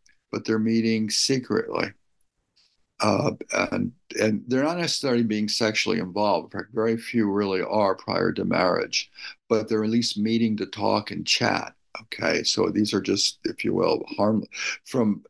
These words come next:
outsiders' point of view, a harmless rendezvous.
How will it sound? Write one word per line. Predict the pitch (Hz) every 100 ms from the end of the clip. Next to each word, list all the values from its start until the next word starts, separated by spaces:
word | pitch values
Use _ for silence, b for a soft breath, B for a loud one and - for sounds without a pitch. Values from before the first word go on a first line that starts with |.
| _ _
outsiders' | 120 120 - 139 147 139 -
point | 104 95
of | 92
view, | 90
a |
harmless | - 127 123 113 104 104
rendezvous. | 110 117 107 101 90 76